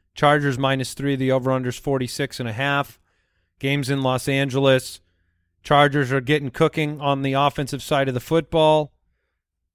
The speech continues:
Titans' pass defense is terrible. That sounds like a playoff delight. And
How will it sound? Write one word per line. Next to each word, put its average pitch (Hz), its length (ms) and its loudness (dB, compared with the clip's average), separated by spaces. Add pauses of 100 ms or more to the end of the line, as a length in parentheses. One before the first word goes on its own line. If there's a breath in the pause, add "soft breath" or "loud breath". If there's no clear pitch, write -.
Titans' 147 360 2
pass 143 320 0
defense 139 400 -2
is 131 120 -10
terrible. 160 640 2 (100)
That 120 180 -6
sounds 131 380 -4
like 123 200 -2
a 123 100 -4
playoff 131 640 0
delight. 127 500 0 (720)
And 156 440 2